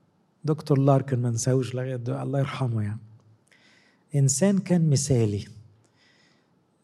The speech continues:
يعني تحس إنه الإنجيل بيتحرك. محب جدًا للخير،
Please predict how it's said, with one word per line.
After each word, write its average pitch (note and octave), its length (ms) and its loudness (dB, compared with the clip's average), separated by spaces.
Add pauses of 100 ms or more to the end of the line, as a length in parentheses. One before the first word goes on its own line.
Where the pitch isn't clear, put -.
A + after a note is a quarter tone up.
(120)
يعني C3 200 0
تحس G3+ 400 -2
إنه D#3 280 2 (340)
الإنجيل D3+ 440 2
بيتحرك. B2+ 760 -2 (920)
محب F3+ 260 0
جدًا E3 400 4
للخير، B2 720 0